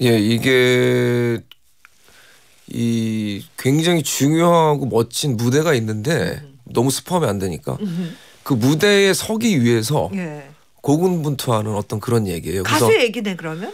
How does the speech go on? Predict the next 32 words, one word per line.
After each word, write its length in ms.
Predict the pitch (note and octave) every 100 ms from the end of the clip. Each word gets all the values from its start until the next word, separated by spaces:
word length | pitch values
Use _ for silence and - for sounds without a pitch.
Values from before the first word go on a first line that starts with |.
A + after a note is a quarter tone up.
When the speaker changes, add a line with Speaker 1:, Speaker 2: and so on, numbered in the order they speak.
| -
Speaker 1:
예, 120 | C3 A2+
그래서 220 | D3 C#3
Speaker 2:
오디션을 380 | - A#3 G3 F3
Speaker 1:
그, 60 | C#3+
예, 60 |
Speaker 2:
보니까? 200 | C3+ C#3+ A#2+
Speaker 1:
맞아요. 100 | G#2+
Speaker 2:
예, 40 | -
Speaker 1:
예. 140 | - E3+ D#3
Speaker 2:
예, 40 | D#3
예. 40 |
Speaker 1:
그래서 240 | D#3 C#3+ C#3
그 100 | D3
무대에, 800 | A2+ C3+ C#3+ D#3 D3+ F#3 A3 - _ - - _ _ -
어, 200 | A2+ A2
전설적인 600 | B2+ D#3+ G#3 G3 F3 B2+
아티스트, 560 | G#2 - A2 - -
사라진 420 | - A3 A#3+ A3+ G3+
전설적인 600 | B2+ B2 D3+ C#3 C3 A#2+
아티스트를 800 | G#2+ - A2+ - - A2+ F3+ - -
Speaker 2:
음. 300 | F3+ D3+ -
Speaker 1:
섭외하기 800 | - - G#3 G#3+ G3 F#3 D#3+ A2+
위해서 380 | A#2 G#2+ D3+ F3
고군분투해서 1000 | - A#2+ A#2+ A2+ G#2+ A2+ G#2 C3 F3+ G#3+ - - - - -
뭐 120 | C3
그런 280 | - A2 G#2
얘기들. 400 | A2 G#2+ A2+ F2+
Speaker 2:
음. 440 | D#2+ G#3 F#3+ F#3+ F3+
Speaker 1:
제가 240 | B2 B2
이제 120 | A2
거기서 460 | A2 G#2+ A2 D3 - - -
사라진 640 | - - F3+ F3 C#3+ G3